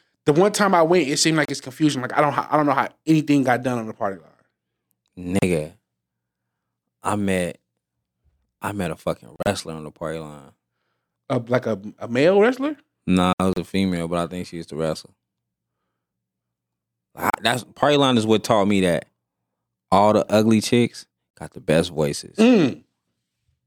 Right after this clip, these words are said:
Speaker 1: That's nuts. That's nuts. See, yeah, no. <laughs> I mean, but, I mean,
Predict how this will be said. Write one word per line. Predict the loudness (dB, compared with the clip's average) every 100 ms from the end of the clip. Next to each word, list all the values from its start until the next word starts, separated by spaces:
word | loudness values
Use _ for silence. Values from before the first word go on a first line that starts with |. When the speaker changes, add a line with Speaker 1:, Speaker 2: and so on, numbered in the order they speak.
| _ _ _ _ _ _
Speaker 1:
That's | -18 -16
nuts. | -10 -10 -12 _ _ _ _ _ _ _ _ _ _ _ _ _ _ _ _ _ _ _ _ _
That's | -2 0
nuts. | -2 -6 -10 -20 _ _ _ _ _ _ _ _ _ _ _ _
See, | -2 2 4
yeah, | 4
no. | 4 2
<laughs> | 0 -6 _ _ _ _ -4 -4 -14 -20 _ _ 2 2 2 -10 -14 -16 -20 -20 -20 _
I | 2
mean, | 4
but, | 4 4
I |
mean, | 2 2